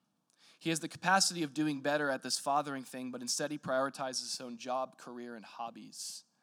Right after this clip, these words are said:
These binges of selfishness are often followed by guilt and feeble attempts to fix everything, but there's no stable sense of security or identity passed on to his kids.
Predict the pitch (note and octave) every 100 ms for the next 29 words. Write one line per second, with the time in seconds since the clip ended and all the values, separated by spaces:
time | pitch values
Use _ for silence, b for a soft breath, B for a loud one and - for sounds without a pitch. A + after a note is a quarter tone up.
0 | b b b b - C#3+ C#3 - C3+ D3+
1 | D#3+ D#3 C#3 B2 - D3+ D#3 D3 - B2+
2 | B2 - A#2 B2 C3+ - B2 - C3 C3+
3 | B2 A#2 A#2 - _ _ C#3 C#3+ D3 C#3
4 | B2 - C3+ B2+ A#2 - B2 - A2+ -
5 | C3+ - A#2 A#2+ A2+ C#3 G3+ _ _ B
6 | B B - - A#2+ C3+ C#3+ C#3 D3 C3+
7 | B2+ - B2 B2+ - A#2 - C3 B2+ B2
8 | B2 A2+ A#2+ G#2+ A2 A2+ A2 G#2+ - A2+
9 | - A2 G#2+ - - - - - - -